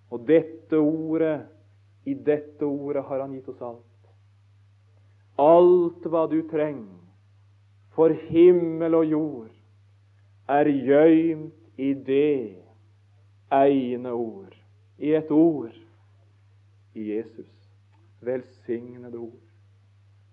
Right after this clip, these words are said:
Og så vil jeg så gjerne streke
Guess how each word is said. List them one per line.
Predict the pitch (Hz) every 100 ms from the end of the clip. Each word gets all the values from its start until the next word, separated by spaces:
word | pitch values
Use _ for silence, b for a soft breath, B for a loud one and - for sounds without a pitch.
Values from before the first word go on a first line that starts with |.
| _ _ _ _ _ _ _ _ _ _ _ _
Og | 117
så | 147
vil | 160 165
jeg | 160
så | 165 160
gjerne | 160 156 156
streke | - 165 165